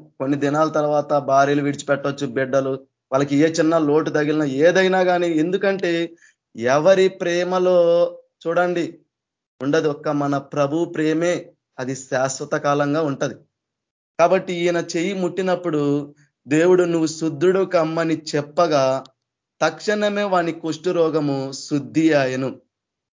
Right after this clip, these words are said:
కదా. ఆయన దగ్గరకు వచ్చి ఈయన అడిగిండో లేదో, యేసు ప్రభు ఇష్ట-,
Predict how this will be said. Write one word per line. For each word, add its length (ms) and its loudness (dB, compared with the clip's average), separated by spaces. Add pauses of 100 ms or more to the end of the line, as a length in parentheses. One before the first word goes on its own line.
(280)
కదా. 240 -4 (460)
ఆయన 260 2
దగ్గరకు 640 0
వచ్చి 260 -2
ఈయన 120 0
అడిగిండో 720 0
లేదో, 600 2 (420)
యేసు 240 -6
ప్రభు 340 -2
ఇష్ట-, 260 -6